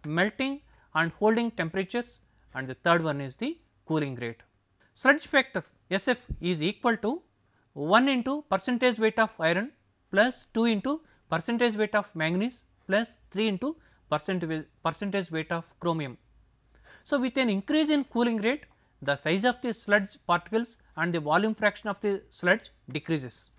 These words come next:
Sludge formed at the low cooling rate as large, uh, platelets and polyhedral particles. At the high cooling rate, sludge is in the form of platelets and star-like particles.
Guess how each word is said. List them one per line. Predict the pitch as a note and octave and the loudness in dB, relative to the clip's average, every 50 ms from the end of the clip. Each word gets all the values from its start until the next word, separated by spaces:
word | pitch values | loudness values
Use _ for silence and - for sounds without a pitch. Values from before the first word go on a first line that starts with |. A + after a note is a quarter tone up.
| _ _ _ | _ _ _
Sludge | - - A3+ B3 D4+ E4+ - - | -8 0 2 2 2 2 -2 -10
formed | - - G#3+ G3+ G#3+ B3 C#4 C#4 - - | -4 2 4 6 6 6 4 0 -2 -2
at | F3+ F#3 E3+ | -2 -2 0
the | E3 F#3+ G3+ G#3 - _ | -2 -4 -4 -4 -6 _
low | - D#3 D3+ F3 A3 C4+ | -10 -2 2 4 4 4
cooling | C4 - C4 B3 A#3 A3+ | 4 2 0 0 0 0
rate | G#3+ G3 G#3+ A#3 A#3 - - _ _ _ _ _ _ _ _ _ _ _ _ _ _ _ _ _ - | 0 0 0 0 -2 -4 -12 _ _ _ _ _ _ _ _ _ _ _ _ _ _ _ _ _ 2
as | E3 F#3+ A3 A3+ G3+ | 6 6 6 6 4
large, | G#3+ F#3 F3 F3+ G3 A3+ G#3 G#3+ | 0 2 6 8 8 8 6 2
uh, | G#3+ - - - - _ _ _ _ _ _ - C3+ C#3+ C#3 - - | -6 -12 -14 -18 -20 _ _ _ _ _ _ -20 -20 -20 -14 -2 2
platelets | G3+ A3 A3 - G#3+ F#3 F#3+ B3+ - - - - _ _ _ _ _ _ _ _ _ | 2 2 2 2 2 2 2 2 2 -4 -16 -20 _ _ _ _ _ _ _ _ _
and | E3 E3 F3+ G3 G#3+ B3 - _ _ _ _ _ _ _ - | 2 4 4 2 0 -4 -10 _ _ _ _ _ _ _ 4
polyhedral | F#3+ G3+ A3 A3 F#3 G#3 G3+ F#3+ G#3 G#3 G#3+ - - _ - | 6 6 6 6 2 0 0 2 0 0 -2 -4 -10 _ 2
particles. | E3+ E3+ - - - A#2+ - - - - _ _ _ _ _ _ _ - | 4 4 4 0 -8 -16 -16 -18 -20 -20 _ _ _ _ _ _ _ -2
At | B3 A#3+ | -2 0
the | B3+ C4 | 0 0
high | - - A#3+ C#4+ | 4 4 4 4
cooling | C#4 - C4+ B3+ A#3+ A#3 A3+ | 4 2 0 0 0 0 0
rate, | A3 A#3 B3+ B3 - - _ _ _ | 0 0 0 -2 -6 -16 _ _ _
sludge | _ - - G3+ F#3+ G#3 G3+ G3+ | _ -10 0 2 2 2 2 2
is | A#3+ C4 B3+ A#3 | 0 0 0 0
in | A#3+ A3 | -2 -2
the | G3 G3 | -4 -4
form | - - E3+ E3+ E3+ F3+ | 0 2 4 4 6 4
of | F#3+ G#3 G#3+ - _ _ - | 4 2 2 -2 _ _ -2
platelets | F3+ F3+ F3+ - G3 G#3+ A#3 A3+ - - - - | -2 0 0 0 0 0 0 -2 -4 -12 -10 -2
and | C#3+ C#3+ D3+ D#3 D3 | 0 0 0 0 -2
star-like | - - E3+ D#3 D#3+ E3 E3+ E3+ E3 - - | -4 0 2 2 2 2 0 -2 -4 -6 -4
particles. | - C#3 C#3 - - - A#2 - - | -4 -4 -4 -4 -8 -18 -20 -20 -20